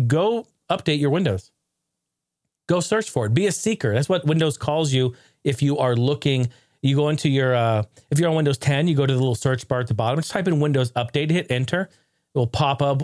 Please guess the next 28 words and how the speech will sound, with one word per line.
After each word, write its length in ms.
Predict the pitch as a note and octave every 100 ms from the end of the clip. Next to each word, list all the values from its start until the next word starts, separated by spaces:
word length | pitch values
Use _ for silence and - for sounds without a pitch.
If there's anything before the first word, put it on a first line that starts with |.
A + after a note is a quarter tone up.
| -
open 260 | C#3 D3 C3
a 80 |
Windows 400 | A2 C3+ D3 C3+
Update 340 | A2 B2 D3 A#2+
page, 260 | D#3 F3
and 60 | -
just 140 | G3
click 220 | - G3+ G3
on 260 | G3 G3+ _ -
check 180 | G#3 G3+
for 140 | B3+
update. 300 | B3+ F#3 B2+ _ - - _ _ _ _ _ _ _ _
That's 200 | F#3+ F#3
it. 200 | A#3+ F#3+
It 60 | C3+
will 240 | C3+ B2+ A2+
search 360 | - F3+ E3+
for 140 | - F3+
an 60 |
update. 420 | F3+ - A3 G#3+ -
If 160 | B2+
it 100 | B2+
finds 300 | - D#3 E3+
it, 20 |
it'll 140 | F3 F3+
download 400 | G3 G#3 D#3+ A#2+
it. 120 | B2+
And 240 | D#3+ E3+